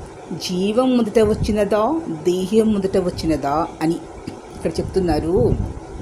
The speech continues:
పరమాత్మ శ్రీమన్నారాయణుడు నారాయణ లోకంలో, నారాయణ లోకము అంటే వైకుంఠములో శ్రీ మహావిష్ణువు పైన శ్రీమన్నారాయణుడు ఉన్నాడు. శ్రీమన్నారాయణుడు నుంచి శ్రీ మహావిష్ణువు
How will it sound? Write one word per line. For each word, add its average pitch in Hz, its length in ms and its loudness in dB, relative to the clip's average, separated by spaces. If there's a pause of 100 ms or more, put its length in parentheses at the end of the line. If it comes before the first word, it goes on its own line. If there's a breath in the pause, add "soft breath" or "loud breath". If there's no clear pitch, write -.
(760)
పరమాత్మ 151 540 -2 (960 loud breath)
శ్రీమన్నారాయణుడు 208 1200 4 (960)
నారాయణ 185 800 2
లోకంలో, 214 680 6 (600)
నారాయణ 165 680 2
లోకము 180 440 2 (100)
అంటే 165 200 0
వైకుంఠములో 165 880 0 (1040 loud breath)
శ్రీ 180 220 -4 (100)
మహావిష్ణువు 220 960 2 (100)
పైన 190 260 2
శ్రీమన్నారాయణుడు 226 960 4
ఉన్నాడు. 233 340 6
శ్రీమన్నారాయణుడు 220 880 4
నుంచి 247 180 2
శ్రీ 247 180 2
మహావిష్ణువు 240 760 2